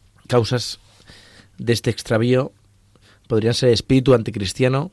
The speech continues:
que ha visto en la contienda de España una partida decisiva en pro o contra de la religión de Jesucristo y la civilización cristiana". Explican, dice: "Lo que más nos duele es que una buena parte de la prensa católica extranjera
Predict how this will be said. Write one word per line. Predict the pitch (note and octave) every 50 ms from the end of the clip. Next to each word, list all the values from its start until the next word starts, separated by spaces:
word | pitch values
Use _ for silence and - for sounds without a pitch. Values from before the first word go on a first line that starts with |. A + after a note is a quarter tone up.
| _
que | - - B2
ha |
visto | A#2+ B2+ A#2+ - -
en | B2
la | A#2 G#2+
contienda | - G2+ G2 A2 A2+ B2+ B2+
de | A#2+
España | A2 - - C3 B2+ B2+
una | A#2+ A#2+ G#2+
partida | - G2+ G2+ - B2+ C3 C3
decisiva | B2 A2 F#2+ - G2 - - B2 C3+ C3
en | A2+ A2 F#2
pro | - B2 C3 - -
o | - C3+
contra | A2 A#2 A#2+ C3 C3 C#3
de | C3 A#2+
la | G#2+
religión | G2+ G2+ G2+ F#2+ - A#2+ B2
de | A2+
Jesucristo | - G2 F2+ F2+ A2 A#2 A#2 - - - C3+ D3 - - - - - - _ _
y | - C#3
la | A#2 A2
civilización | F#2+ - G#2+ G#2 G#2 F#2+ F#2+ F#2 A#2 A#2+ B2 A2 _ _ _ _ _ _ -
cristiana". | - A2 G2 - - - G#2+ F#2+ E2+ E2+ C2+ - - _ _ _ _ _ - - - - - - -
Explican, | - - - - - - B2+ B2 C3+ A#2+ A#2
dice: | A#2 G#2 A#2
"Lo | A2 G#2
que | -
más | A2+ C3 C#3
nos | D3 D#3 C#3
duele | B2 C#3+ D3 D#3
es | C#3+ -
que | - C3+ C3 B2
una | B2+ C#3+ D3+
buena | C#3 D3+ D3+ D3 -
parte | - C3+ B2 - A#2+
de |
la | A#2 A2+
prensa | B2 C3 B2+ - -
católica | - A2 G2+ - D3 C#3 C#3 B2 C3
extranjera | A2+ - - A#2 A2+ G#2+ - C3 B2+ C#3 C#3+ -